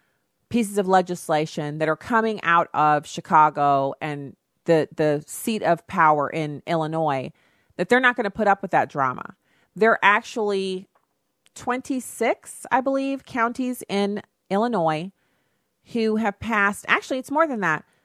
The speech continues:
Mercer County Board unanimously approved a measure to make the county the thirtieth gun sanctuary county in Illinois.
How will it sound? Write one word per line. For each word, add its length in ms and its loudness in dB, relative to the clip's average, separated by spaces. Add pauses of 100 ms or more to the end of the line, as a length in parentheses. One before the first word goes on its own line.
(140)
Mercer 340 2
County 300 -4
Board 380 2 (280)
unanimously 800 -2
approved 320 -2
a 60 -2
measure 260 -2
to 80 -4
make 180 -4
the 80 -6
county 360 -2
the 140 -4
thirtieth 800 0
gun 420 0
sanctuary 560 -2
county 380 -4
in 120 -6
Illinois. 600 -2